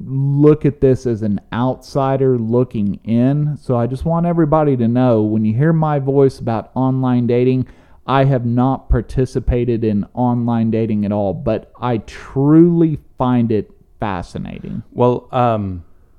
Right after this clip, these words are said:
Speaker 2: I also got married a long time before online dating existed, but then I also got divorced before online dating existed. Um, I spent maybe three or four years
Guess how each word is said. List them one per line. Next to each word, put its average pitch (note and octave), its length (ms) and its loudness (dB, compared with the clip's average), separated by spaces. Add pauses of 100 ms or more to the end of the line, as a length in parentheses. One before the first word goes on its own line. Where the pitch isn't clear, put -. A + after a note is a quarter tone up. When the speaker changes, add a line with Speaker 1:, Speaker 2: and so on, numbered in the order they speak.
(120)
Speaker 2:
I D3 160 4
also C#3+ 420 0
got G#2+ 220 -6
married A2 400 -4
a G2+ 40 -8
long A2 320 -2
time G#2 280 -4
before G2 400 -4
online F#2+ 440 -4
dating G2 420 -8
existed, G2 760 -10
but G#2 320 -6 (360)
then G#2+ 280 -2
I G2+ 180 -2
also G#2 300 -6
got G#2 220 -8
divorced A2 520 -4
before F2+ 560 -8
online F#2 380 -6
dating F#2 360 -8
existed. F#2 520 -12 (500)
Um, G#2 560 -2 (460)
I C3 80 0
spent F#3+ 420 0 (800)
maybe C3 640 0
three B2 640 -4
or C3 80 0
four C3 400 -2
years A#2+ 840 -4